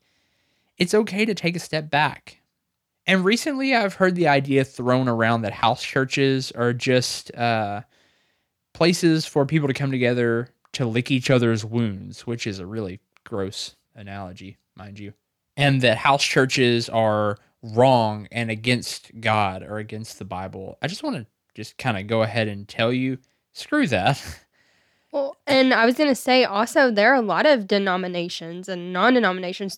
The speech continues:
Speaker 2: that are wound-licking <laughs> churches. That is their sole purpose of being created, because they were offended.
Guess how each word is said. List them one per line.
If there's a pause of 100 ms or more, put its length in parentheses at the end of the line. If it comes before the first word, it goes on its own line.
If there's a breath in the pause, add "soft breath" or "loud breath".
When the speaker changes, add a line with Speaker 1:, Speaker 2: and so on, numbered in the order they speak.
(140)
Speaker 2:
that
are
wound-licking
<laughs>
churches.
That
is
their
sole
purpose
of
being
created,
because
they
were
offended.